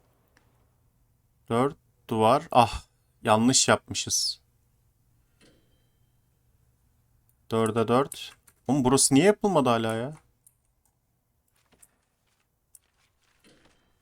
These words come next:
Şöyle yapayım o zaman. Nerede bir duvar?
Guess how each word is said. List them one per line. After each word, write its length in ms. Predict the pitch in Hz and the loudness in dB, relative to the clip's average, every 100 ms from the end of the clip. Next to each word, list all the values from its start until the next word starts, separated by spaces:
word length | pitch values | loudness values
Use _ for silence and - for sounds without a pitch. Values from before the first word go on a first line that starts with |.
| _ _ _ _ _ _ _ _ _ - | _ _ _ _ _ _ _ _ _ -16
Şöyle 440 | - - 139 160 | -12 -2 0 2
yapayım 300 | 131 - 110 | 0 -2 -4
o 80 | 107 | -2
zaman. 360 | 104 104 120 160 - - _ _ _ _ _ _ _ _ _ _ _ _ _ _ _ _ _ _ _ _ _ _ _ _ _ _ _ _ _ _ _ _ | -2 -2 -4 -6 -18 -20 _ _ _ _ _ _ _ _ _ _ _ _ _ _ _ _ _ _ _ _ _ _ _ _ _ _ _ _ _ _ _ _
Nerede 360 | 120 120 117 117 | -4 -4 -2 -6
bir 140 | 104 | -6
duvar? 560 | 107 107 127 - - - | 0 2 2 -2 -20 -20